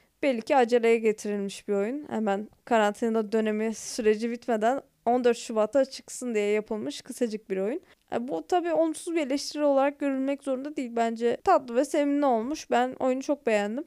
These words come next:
Kesinlikle tavsiye ediyorum. Bence bir bakın. Sevimli bir oyun. Yani aşk meşk hikayesi beni bayar bi-, diyorsanız bile bence bakılabilecek tatlı ve sevimli bir oyun. İlk oyununda da iyi bir indirim yakalar yakalamaz mutlaka onu da oynayacağım. Çünkü bu oyunu çok sevdim.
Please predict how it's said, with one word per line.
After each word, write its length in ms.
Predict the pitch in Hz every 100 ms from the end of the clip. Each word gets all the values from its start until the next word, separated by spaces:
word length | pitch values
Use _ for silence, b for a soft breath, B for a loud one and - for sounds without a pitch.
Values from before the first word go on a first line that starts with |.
| -
Kesinlikle 400 | 370 381 381 349
tavsiye 400 | 285 233 - 220
ediyorum. 340 | 214 233 311 466 -
Bence 360 | 359 269 285 302
bir 140 | 302
bakın. 420 | 294 294 240 302 _ _
Sevimli 500 | - 330 311 311 262
bir 100 | 214
oyun. 260 | 208 311 - _
Yani 400 | - - 233 233
aşk 320 | - 302 311 -
meşk 220 | 349 -
hikayesi 480 | - 370 277 285 311
beni 240 | 302 277
bayar 380 | 294 294 302 277
bi-, 260 | 277 -
diyorsanız 520 | 233 294 294 277 240 226
bile 300 | 262 320 294
bence 420 | 247 233 277 269 247 -
bakılabilecek 640 | 277 302 254 220 214 285
tatlı 340 | 285 247 - 233
ve 120 | 247
sevimli 420 | - 233 220 220
bir 60 | 202
oyun. 220 | 202 262 - b
İlk 300 | - 427 453
oyununda 480 | 403 294 277 269 269
da 60 | 302
iyi 260 | 302 320
bir 100 | 330
indirim 420 | 247 247 254 247 247
yakalar 460 | 240 - 302 226
yakalamaz 640 | 240 - 320 254 277 320 - -
mutlaka 400 | 381 320 302 320
onu 220 | 277 269
da 40 |
oynayacağım. 560 | 240 214 208 208 226 349 - _
Çünkü 300 | - 294 311
bu 60 | 262
oyunu 220 | 233 302
çok 220 | 339 247
sevdim. 380 | - 196 226